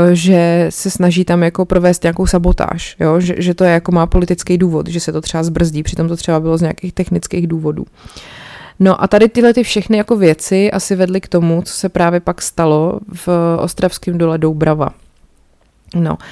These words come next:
ve sloji Hubert, eh, toho dolu, eh, v únoru čtyřicet devět zjistili nadměrný výskyt metanu a vyšší koncentraci oxidu uhelnatýho.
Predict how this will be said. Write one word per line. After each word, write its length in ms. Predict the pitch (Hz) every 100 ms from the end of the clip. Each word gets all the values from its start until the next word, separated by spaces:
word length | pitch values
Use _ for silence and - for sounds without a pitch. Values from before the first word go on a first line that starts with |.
| - - -
ve 120 | 185
sloji 340 | - 247 285
Hubert, 600 | 262 190 156 143 196 -
eh, 160 | - - 180 175 170 165 165
toho 200 | 190 220
dolu, 360 | 180 156 156 233 226 -
eh, 80 | 190 180 175
v 120 | 175
únoru 240 | 190 196 196
čtyřicet 360 | - 214 -
devět 280 | 175 165 202
zjistili 360 | 196 190 214 202
nadměrný 460 | 180 190 196 196
výskyt 320 | 185 175 190 175
metanu 460 | 160 - 208 233 240
a 80 |
vyšší 240 | 175 170 -
koncentraci 580 | 180 170 180 170 - -
oxidu 340 | - - 175
uhelnatýho. 640 | 185 190 185 165 170 170